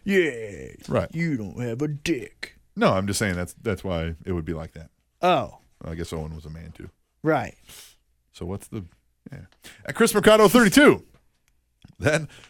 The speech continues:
Speaker 2: segment with Christian, with, with, what was it? M V P, Mark Henry,
Speaker 1: Mm-hmm, yeah.
Speaker 2: R-Truth.
Speaker 1: <laughs>
Speaker 2: He's like,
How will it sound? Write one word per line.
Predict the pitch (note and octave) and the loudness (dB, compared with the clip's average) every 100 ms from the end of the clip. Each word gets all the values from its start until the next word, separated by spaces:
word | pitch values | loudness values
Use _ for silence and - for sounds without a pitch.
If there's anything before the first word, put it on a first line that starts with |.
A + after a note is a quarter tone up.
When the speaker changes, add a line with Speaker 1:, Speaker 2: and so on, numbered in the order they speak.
| _ _ - | _ _ -8
Speaker 2:
segment | - C3+ B2 A#2 | 0 2 2 -2
with | G2 | -6
Christian, | - A2+ - A#2 A#2+ - - | -2 0 0 -2 -4 -8 0
with, | G#2 G#2+ | 0 2
with, | A#2+ | 0
what | A#2 B2 | 2 0
was | G2+ | 0
it? | - | -2
M | B2+ | -2
V | C3 | -2
P, | C3 A#2+ A2+ A2 | -2 -2 0 0
Mark | G2+ G2+ G2 | 0 -2 -2
Henry, | G#2+ G2+ G#2 G2+ G2+ F#2+ _ F#3 | -4 -4 -2 -2 -2 -4 _ -4
Speaker 1:
Mm-hmm, | F3 F3+ | -2 0
yeah. | F#3+ F#3 | 4 6
Speaker 2:
R-Truth. | A#2 A2+ - B2 A#2 B2 C3+ - G3 D3 - - | 6 6 4 6 8 6 4 2 0 0 -4 -10
Speaker 1:
<laughs> | - | 0
Speaker 2:
He's | C3+ | 6
like, | C#3+ C3 | 6 6